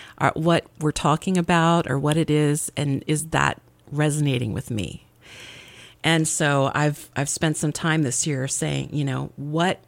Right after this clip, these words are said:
what resonates with me and what happens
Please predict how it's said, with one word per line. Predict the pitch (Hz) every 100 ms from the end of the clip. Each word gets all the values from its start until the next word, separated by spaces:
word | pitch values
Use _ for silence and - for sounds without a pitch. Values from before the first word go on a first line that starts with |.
| -
what | 156 175 -
resonates | 165 165 175 214 214 226 -
with | 226
me | 233 226 233 233 -
and | 160 156 165 - - - -
what | 160 180 208
happens | 226 - 208 202 180 160 156 151 -